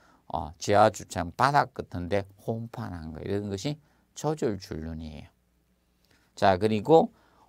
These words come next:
오 번에 지연 줄눈 나오죠. 지연 줄눈. 자, 지연 줄눈이라는 것은 이거는 이겁니다. 어, 바닥판이나, 어, 벽체가 너무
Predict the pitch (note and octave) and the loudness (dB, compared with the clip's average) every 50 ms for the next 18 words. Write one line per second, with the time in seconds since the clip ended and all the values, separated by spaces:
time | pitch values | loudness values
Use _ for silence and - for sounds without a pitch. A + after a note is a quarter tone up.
0 | _ _ - F#2 G2+ G2+ F#2 G2 G#2 G2 G2+ A2+ B2 C3 - - - - - - | _ _ 0 2 2 2 2 2 0 2 4 4 4 4 2 -2 -8 -12 -6 -6
1 | - - A2 B2 C#3+ D3+ D#3+ D#3+ C#3+ A#2+ - F#2 F2+ F2 E2 D#2+ D#2+ D#2+ E2+ F#2+ | -2 2 4 6 6 4 4 0 -6 -6 -6 -6 -6 -6 -8 -8 -8 -8 -6 -4
2 | A#2 C3 - - - - - F#2 F2+ F#2 F#2 F2 D#2+ E2 D#2+ D#2+ D#2 - _ _ | -4 -6 -6 -8 -14 -8 -4 -4 -4 -4 -4 -6 -8 -8 -10 -10 -12 -14 _ _
3 | _ _ _ _ _ - A#2+ A#2 A#2+ A#2 - - - D3 E3 F#3+ G#3+ A#3 B3+ B3 | _ _ _ _ _ 4 6 6 6 4 0 0 4 6 8 8 8 8 6 2
4 | A#3 G3+ D#3+ B2+ A2+ A2+ A2 G#2 G#2 G2 F#2 F#2 F2+ F2 F2 F2+ F#2 F#2 C3+ C#3 | 2 2 2 2 4 2 2 2 0 0 -2 -2 -4 -4 -4 -4 0 2 4 4
5 | G2+ D#2+ E2 _ _ _ _ _ _ _ _ _ _ _ _ _ _ _ _ _ | 4 2 -4 _ _ _ _ _ _ _ _ _ _ _ _ _ _ _ _ _
6 | _ _ _ _ _ _ _ - - - _ _ _ _ _ _ - G2+ A2 A2 | _ _ _ _ _ _ _ -16 -16 -16 _ _ _ _ _ _ -8 -6 -6 -4
7 | F#2+ F#2 F2 F2 F2 F2+ F#2 F#2+ - - - _ _ _ _ - D#2 D#2 D2+ D2+ | -4 -6 -6 -8 -8 -6 -4 -4 -4 -6 -10 _ _ _ _ -4 -2 -2 -2 -2
8 | D2+ - _ - C3 D#3 E3 F#3+ F3+ F3 D#3+ - _ - - - G2+ F#2+ F#2 F2+ | -6 -10 _ -2 0 2 4 6 4 4 4 0 _ -12 -8 -8 -6 -4 -4 -4
9 | F#2 A2+ B2+ A#2+ F#2+ E2 - _ _ _ _ _ _ _ _ _ - - F2+ E2+ | -2 0 0 0 0 -2 -6 _ _ _ _ _ _ _ _ _ -6 -4 -4 -4
10 | - - G#2+ F#2+ - _ - - D3 C#3 B2+ C#3 B2+ B2 A2+ F#2+ F#2 F#2 G#2 A#2 | -4 -6 -8 -10 -8 _ -10 -6 -6 -6 -4 -4 -4 -4 -4 -6 -8 -6 -6 -6
11 | C3 C#3+ D3 D#3 D#3+ E3+ - | -6 -4 -4 -4 -4 -6 -6